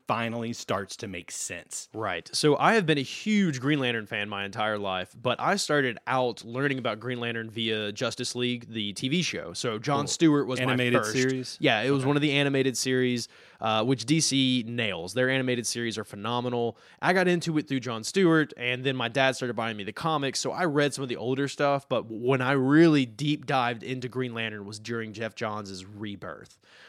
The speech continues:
Speaker 2: And
Speaker 1: Lucky you.
Speaker 2: Oh my God. You wanna, like, when I first got really back into collecting, the first thing I bought was Rebirth. So you can imagine why I'm such a huge Green Lantern fan.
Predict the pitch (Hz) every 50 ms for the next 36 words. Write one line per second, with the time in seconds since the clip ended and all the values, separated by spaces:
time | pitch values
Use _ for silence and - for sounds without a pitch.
0 | - _ - 117 110 104 107 113 113 123 - - 139 135 127 104 95 95 95 87
1 | 80 - - 110 120 160 165 127 98 98 - 101 98 104 104 - - - _ _
2 | - - - - 139 175 208 240 208 156 165 160 151 - 135 147 151 190 233 220
3 | - 180 170 175 160 - 147 131 117 120 123 131 139 139 135 120 123 120 - 131
4 | 113 113 - - 104 104 110 113 - 131 131 135 135 - - 123 127 117 - -
5 | 139 147 139 - 143 139 127 120 104 107 107 104 73 95 101 101 98 98 - 95
6 | 69 58 - - _ _ _ _ _ _ - - 143 165 196 185 - 202 175 156
7 | 147 147 147 147 131 131 131 120 117 113 117 117 110 107 101 95 - - 104 113
8 | 117 110 - 127 - 113 107 - - - 117 107 98 98 113 104 92 90 87 80
9 | 82 82 90 - - - - -